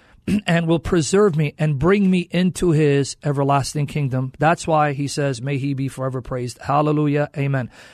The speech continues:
That's why in Second Timothy one ten, this is what he says. Second Timothy one, one twelve, not ten, sorry. Second Timothy one twelve, he says, For I know whom I have believed in, <clears throat> and whom I have entrusted, <clears throat>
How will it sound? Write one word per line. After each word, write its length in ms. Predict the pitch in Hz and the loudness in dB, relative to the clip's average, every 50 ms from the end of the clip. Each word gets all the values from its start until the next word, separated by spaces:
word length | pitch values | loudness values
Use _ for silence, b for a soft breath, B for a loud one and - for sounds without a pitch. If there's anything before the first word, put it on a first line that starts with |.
| B B | B B
That's 220 | - 175 220 - - | -2 0 0 2 2
why 100 | 214 208 | 2 2
in 60 | 202 | 2
Second 340 | 190 - 208 202 - 202 185 | 0 0 -2 0 0 0 0
Timothy 260 | - 208 196 180 190 | 0 0 0 2 2
one 200 | 185 180 180 175 | 2 2 2 2
ten, 200 | - 180 190 208 | 2 0 0 2
this 140 | 180 175 - | 2 0 0
is 40 | - | 0
what 120 | 160 151 | 0 0
he 60 | 151 139 | 0 0
says. 340 | - 151 139 107 - - - _ _ | 0 -2 -2 -4 -6 -10 -18 _ _
Second 400 | - - 185 190 - - 196 - | -6 -4 -2 -2 0 0 -2 0
Timothy 240 | - 196 185 160 180 | 0 0 0 0 0
one, 180 | 175 175 170 - - - - | 0 0 0 -2 -6 -10 -4
one 220 | 185 160 175 170 | -2 0 0 0
twelve, 400 | - - 185 147 120 107 - - _ - | 2 4 2 2 2 0 -6 -16 _ -4
not 240 | 147 147 139 - - | -2 -2 -2 -2 -2
ten, 180 | 143 117 110 - | -6 -6 -4 -6
sorry. 260 | - 123 101 95 - b b b b b b b b b | -6 -8 -8 -10 -14 b b b b b b b b b
Second 380 | - - 202 202 - 220 190 | -2 0 0 0 0 -2 -2
Timothy 280 | - 208 196 175 165 180 | 0 -2 -2 0 -2 -2
one 160 | 170 175 165 | -2 -2 0
twelve, 220 | - 185 180 147 | 0 0 0 0
he 60 | 156 156 | 0 -2
says, 340 | - - 147 143 143 - - B B B B B | 0 0 0 0 -2 -4 -6 B B B B B
For 220 | - - 185 180 | -6 -2 2 2
I 140 | 175 170 175 | 2 2 2
know 340 | 175 185 196 220 240 254 233 | 2 2 4 4 4 4 4
whom 420 | 175 208 220 214 214 226 240 240 - _ | 4 4 4 4 4 2 2 -2 -4 _
I 160 | - 170 180 170 | 0 2 2 2
have 320 | 156 175 180 180 147 143 | 2 2 0 0 0 0
believed 500 | 160 185 180 170 185 202 214 185 143 147 | 0 2 2 4 4 4 4 2 2 2
in, 280 | 139 135 156 208 214 - _ _ _ _ - 170 | 0 0 0 -2 -4 -8 _ _ _ _ 0 2
<clears throat> 340 | 180 165 147 - _ _ - | 2 2 2 -2 _ _ -2
and 160 | 156 160 151 | 0 2 2
whom 140 | 170 180 175 | 2 4 4
I 100 | 170 165 | 2 2
have 120 | 165 151 | 2 0
entrusted, 680 | 165 160 - - 190 190 180 - - 160 143 151 175 - B B B B B B B B B | 0 -2 -2 0 0 0 0 0 -2 -2 -2 -2 -2 -4 B B B B B B B B B
<clears throat> 0 | B | B